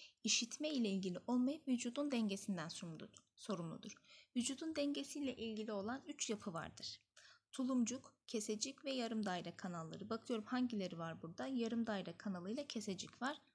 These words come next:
O zaman cevabımız ne olur? Üç ve beş olur. On birinci soruya geçiyorum. Yukarıda verilen duyu organlarından hangilerinde kemoreseptör bulunur? Kemoreseptör neydi? Kimyasal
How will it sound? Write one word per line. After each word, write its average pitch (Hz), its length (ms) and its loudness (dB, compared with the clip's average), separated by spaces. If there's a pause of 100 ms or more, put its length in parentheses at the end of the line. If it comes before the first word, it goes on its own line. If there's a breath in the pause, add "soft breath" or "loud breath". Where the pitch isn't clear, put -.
(140)
O 240 40 -4
zaman 208 280 2
cevabımız 180 580 -2
ne 196 80 0
olur? 202 320 -2
Üç - 200 0
ve 160 160 -4
beş 247 400 4 (180)
olur. - 420 -6 (1400 loud breath)
On 302 180 4
birinci 247 280 6
soruya 170 340 2
geçiyorum. 170 680 2 (1120 loud breath)
Yukarıda 285 460 2
verilen 262 380 2
duyu 254 120 2
organlarından 233 720 2
hangilerinde 254 840 0
kemoreseptör 185 920 0
bulunur? 160 360 -6
Kemoreseptör 247 880 -2
neydi? 247 320 -2
Kimyasal 240 680 2